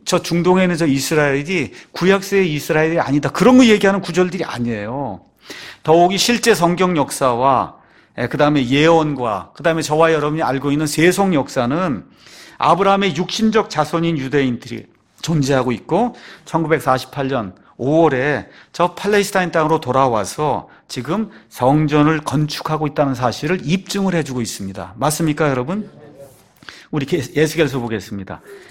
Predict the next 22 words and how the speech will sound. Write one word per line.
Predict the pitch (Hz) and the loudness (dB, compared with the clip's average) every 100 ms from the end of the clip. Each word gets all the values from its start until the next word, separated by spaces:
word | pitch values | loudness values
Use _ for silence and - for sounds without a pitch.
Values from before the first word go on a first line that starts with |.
| - | -8
에스겔서 | 113 139 147 139 139 | -2 0 0 -2 -2
삼십칠 | - 196 - - 185 | -4 -6 -6 -8 -6
장 | 180 147 | -2 -2
가서 | 113 107 | -2 -6
보겠습니다. | 98 90 - 92 95 - - - _ _ - - - 131 | -12 -12 -14 -16 -16 -20 -20 -20 _ _ -20 -20 -10 -4
에스겔서 | 147 151 147 156 190 185 - | -2 0 -2 -2 -4 -4 -6
삼십칠 | - 185 151 185 | -4 -4 -4 -8
장은 | - 151 131 139 143 | -2 0 0 0 0
여러분이 | 123 131 135 147 | 2 2 2 0
잘 | - - 151 | -2 -2 -2
아는 | - 143 147 | 0 0 2
것처럼 | 135 - 156 127 143 139 90 - - - | -2 -4 -2 0 0 -2 -6 -16 -20 -20
마른 | - 107 120 160 180 | -6 2 2 2 0
뼈 | 170 180 | 0 0
환상에 | 156 127 147 139 143 131 | 0 0 0 2 0 0
대한 | 127 135 | -2 -2
그와 | 131 123 | 0 0
같은 | 110 - 120 | 0 -2 -2
내용을 | 104 110 127 180 | 0 0 0 0
담고 | 131 117 120 | -2 -2 -4
있어요. | 92 92 87 - _ _ _ _ | -6 -8 -10 -14 _ _ _ _
그렇죠? | - 117 196 | -12 -6 -4